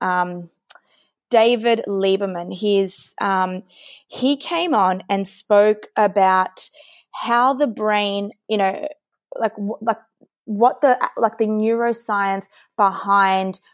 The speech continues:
why we're happy and why we're sad. And that, the thing is, you know, I've had amazing guests all over, okay? But the reason why I, um, I'm picking him out specifically is because we all wanna know what makes us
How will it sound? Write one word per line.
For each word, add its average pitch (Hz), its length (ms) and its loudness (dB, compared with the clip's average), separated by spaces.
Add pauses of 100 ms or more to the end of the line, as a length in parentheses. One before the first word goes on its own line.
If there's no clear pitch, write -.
(140)
why 196 300 4
we're 196 200 2
happy 196 640 0
and 190 180 -4
why 185 220 0
we're 180 180 -4
sad. 190 420 0
And 202 120 -2
that, 285 180 2 (280)
the 262 80 2
thing 294 180 0
is, 262 160 2
you 269 80 -4
know, 240 140 0
I've 247 120 2
had 302 220 0 (100)
amazing 220 440 0
guests 190 400 -4 (100)
all 202 220 0
over, 170 320 -4 (120)
okay? 208 380 0 (260)
But 226 140 -4
the 214 80 2
reason 233 480 0
why 202 400 4
I, 190 240 4
um, 180 420 -4 (160)
I'm 190 300 2
picking 208 400 -4
him 196 240 -4
out 226 260 0
specifically 262 1040 -2 (340)
is 214 200 2
because 202 520 2 (560)
we 220 220 2
all 254 260 6
wanna 285 200 2
know 214 240 4
what 196 260 0
makes 196 300 -2
us 190 160 -2